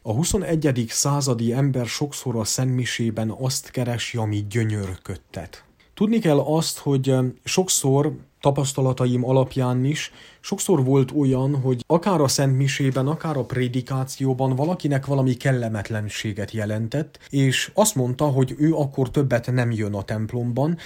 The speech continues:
mert ott nincs gyönyörködtetés, nincs, ö, az a folytonos, feloldódott érzés, amit, ö,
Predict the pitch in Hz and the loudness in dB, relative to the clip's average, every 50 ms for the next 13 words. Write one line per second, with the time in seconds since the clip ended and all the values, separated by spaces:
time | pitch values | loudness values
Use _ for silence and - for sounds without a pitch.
0 | - - - - 139 139 135 - 156 139 147 165 208 220 190 147 139 120 127 165 | -18 -16 -4 2 2 2 4 4 2 2 4 2 4 4 4 2 2 2 4 4
1 | 170 156 143 131 120 117 110 - 120 110 - _ - 110 101 - - 104 104 101 | 4 6 4 4 2 0 -2 -4 -4 -6 -6 _ -8 -8 -8 -6 -6 -6 -6 -4
2 | - - 135 147 180 196 190 180 - 170 160 160 156 - - - - 139 135 135 | -4 -2 0 2 2 2 2 0 2 2 2 0 0 -4 -14 -10 -2 0 2 2
3 | 147 135 139 - 196 208 196 190 - - 151 143 135 127 127 - - - 135 127 | 2 0 0 -2 2 2 2 2 2 0 0 0 2 0 0 -2 -4 -6 -4 -6
4 | 127 - - 170 175 165 151 147 139 135 135 131 123 131 127 120 - 135 135 127 | -6 -2 0 2 2 4 4 2 2 2 2 0 2 0 -2 -4 -4 -6 -6 -4
5 | 120 113 110 107 123 131 147 165 160 - - - - - - - 131 135 139 135 | -4 -4 -6 -4 -2 -2 -2 -2 -4 -6 -8 -10 -14 -18 -4 0 2 4 6 6
6 | 131 135 - 143 135 135 135 | 4 4 4 4 6 6 4